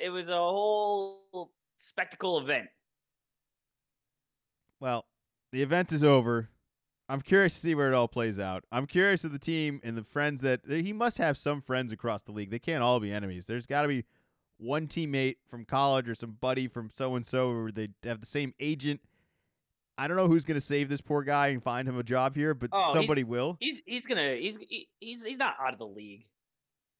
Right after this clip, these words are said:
Speaker 2: Uh, sure.
Speaker 1: He's twenty, he's twenty, he's twenty-seven. He was just a starter on a, on a, on a,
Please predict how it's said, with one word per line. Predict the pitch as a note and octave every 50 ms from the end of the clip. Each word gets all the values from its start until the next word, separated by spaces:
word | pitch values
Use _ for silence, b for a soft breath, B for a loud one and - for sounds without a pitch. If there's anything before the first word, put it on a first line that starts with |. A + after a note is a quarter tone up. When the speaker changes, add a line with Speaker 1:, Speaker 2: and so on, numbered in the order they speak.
| _ _ _ _ _ _ _ _ _ _ _ _ _ _ _ _ _ _ _ _
Speaker 2:
Uh, | - C#3+ D3+ D#3 D3
sure. | - - D#3+ G3+ C4+
Speaker 1:
He's | F4+ D#4
twenty, | B3+ B3+ -
he's | - G3 -
twenty, | - B3 B3+ B3+ B3 B3 - _
he's | - G#3+ G#3+ -
twenty-seven. | - B3 C4 C4+ C4 - F#3 F#3 G3 F#3+ G3 G3 G3 G3 F#3+ _ _
He | - F#3+
was | G3 F#3
just | A3+ A#3 G#3
a | F#3+
starter | - - F#3 F3 F3+ G3 F#3+ G3 F#3
on | F3 E3 E3 D#3+
a, | D#3 D3 C#3+ C#3+ -
on | D3 D3+ D3
a, | C#3 C#3 C3+ B2+ B2+ B2+ _ C#3
on | C#3 C#3
a, | B2 A#2+